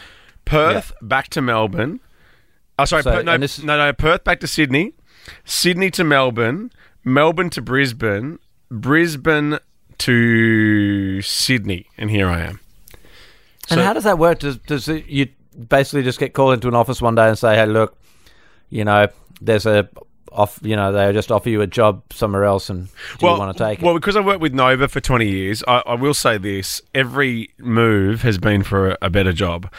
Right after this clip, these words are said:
Speaker 1: The only time
Speaker 2: Yeah.
Speaker 1: that was the hardest move was Melbourne to Brisbane, because, um, I was anchoring Hughesy and Kate's breakfast show.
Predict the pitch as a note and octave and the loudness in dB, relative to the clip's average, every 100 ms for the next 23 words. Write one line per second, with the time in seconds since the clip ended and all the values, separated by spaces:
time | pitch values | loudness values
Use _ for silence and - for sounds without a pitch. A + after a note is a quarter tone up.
0 | - - C3+ F3 E3 E3 D#3+ C#3 - - | -14 -2 0 0 0 2 2 0 -4 -12
1 | A#2+ C3 C3 - - B2+ B2 A2 - - | -4 2 2 0 -6 0 2 2 -2 -6
2 | - _ _ _ _ A#2 A#2 - F#3+ G#3+ | -8 _ _ _ _ -6 -4 2 2 2
3 | G3 D3+ C#3 A#2 A2 G2+ A#2 A2+ A2 G2+ | 0 0 2 2 0 0 2 2 0 -4
4 | G#2+ G#2+ G2 F2+ F#2+ G#2 G#2+ A2 G2+ - | 0 0 0 -4 -4 -6 -2 0 -2 -10
5 | _ - - - _ _ A#2+ A#2 A2+ A#2+ | _ -20 -20 -20 _ _ 0 0 0 0
6 | A#2 A2 A2 - _ - A2+ C3 C3+ A2+ | 0 -2 -6 -12 _ -4 0 0 -2 -4
7 | G2 A#2 A2+ A2 G#2 F2+ G#2+ G#2+ A2 - | -2 0 0 0 -2 -2 0 0 -2 -8
8 | - - - A2+ - A2+ A2+ A#2 | -10 -10 -4 -4 -2 -2 2 0